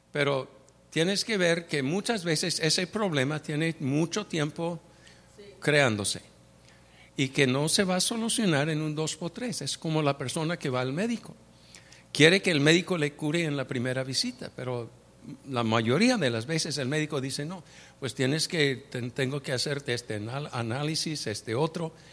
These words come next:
y ya como en la segunda o tercera visita ya te dicen por dónde vas a ir. Mira, eso es lo mismo y te aconsejo, si personas vienen contigo,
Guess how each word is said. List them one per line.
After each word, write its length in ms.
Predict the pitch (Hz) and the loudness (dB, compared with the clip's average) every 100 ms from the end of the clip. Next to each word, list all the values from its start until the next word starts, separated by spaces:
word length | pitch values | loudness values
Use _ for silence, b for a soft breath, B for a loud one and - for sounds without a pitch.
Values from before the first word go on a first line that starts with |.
| B B B | B B B
y 280 | 175 139 127 | 0 4 4
ya 480 | 151 175 214 202 165 | 2 0 -2 -4 -4
como 260 | 156 151 143 | -2 0 0
en 100 | 139 | 0
la 100 | 131 | -2
segunda 460 | 147 127 156 170 | -4 -2 -2 -2
o 40 | 160 | -4
tercera 460 | - 131 135 139 | -4 -2 -2 -2
visita 460 | 147 185 156 143 160 | 0 0 0 0 0
ya 400 | 131 127 139 143 - - B B B B | 2 2 2 -4 -14 -20 B B B B
te 140 | - 120 | 0 2
dicen 320 | 131 - 120 | 4 2 0
por 200 | 123 107 | 0 2
dónde 240 | 110 107 | 2 2
vas 240 | 104 101 104 | 0 -2 -8
a 60 | |
ir. 140 | 98 104 - - - b b b b - | -10 -16 -20 -20 -20 b b b b 2
Mira, 280 | 139 131 113 | 4 4 2
eso 360 | 131 156 185 180 | 2 4 6 6
es 120 | 175 | 4
lo 140 | 180 | 2
mismo 320 | 185 220 196 135 | 2 0 0 -2
y 80 | |
te 120 | 127 156 | -2 -4
aconsejo, 640 | - 143 123 220 262 143 | 2 2 6 8 8 4
si 160 | - 131 | -6 -4
personas 560 | 131 110 175 190 214 | -2 -2 0 2 2
vienen 320 | 190 220 220 208 | 2 2 2 0
contigo, 580 | 143 110 - 139 190 | -2 -4 -6 -10 -10